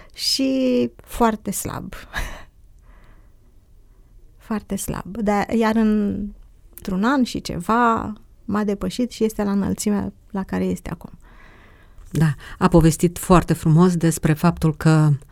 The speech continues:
Speaker 2: a învățat tot ce știe, a învățat de la Cornel. Și că cel mai mare compliment pe care l-a primit, acum când, uh, își face casa, când, uh, l-a luat pe Cornel și, uh,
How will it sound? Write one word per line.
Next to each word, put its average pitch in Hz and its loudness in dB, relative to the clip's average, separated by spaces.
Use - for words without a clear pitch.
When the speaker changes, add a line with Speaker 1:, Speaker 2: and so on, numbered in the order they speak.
Speaker 2:
a 175 2
învățat 175 6
tot 220 6
ce 190 6
știe, 202 8
a 160 2
învățat 170 6
de 170 2
la 165 2
Cornel. 135 0
Și - -2
că 170 6
cel 220 6
mai 226 10
mare 196 10
compliment 165 6
pe 151 2
care 151 4
l-a 143 4
primit, 147 4
acum 202 6
când, 160 4
uh, 147 2
își - -6
face 156 4
casa, 170 2
când, 170 8
uh, 156 4
l-a 156 4
luat 175 4
pe 190 2
Cornel 170 4
și, 165 4
uh, 139 -2